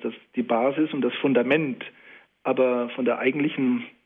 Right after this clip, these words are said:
Substanz und Dynamik meines Lebens als Christ ist eigentlich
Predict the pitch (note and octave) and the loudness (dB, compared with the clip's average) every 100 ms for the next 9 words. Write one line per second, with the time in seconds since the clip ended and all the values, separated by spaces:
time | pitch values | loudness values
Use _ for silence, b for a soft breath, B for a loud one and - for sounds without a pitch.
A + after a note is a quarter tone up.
0 | - A#2+ - C#3 F3 D#3 C3 B2+ B2 D3+ | -8 -4 0 0 0 -2 0 2 2 4
1 | D#3+ D#3 C#3 C#3 B2 C3 D#3 C#3 C3 - | 2 2 0 2 2 2 2 -2 -2 -2
2 | - D3+ - _ B B B - D3+ D3+ | -2 -2 -4 _ B B B -6 0 2
3 | C3+ C3+ C3 | 2 2 0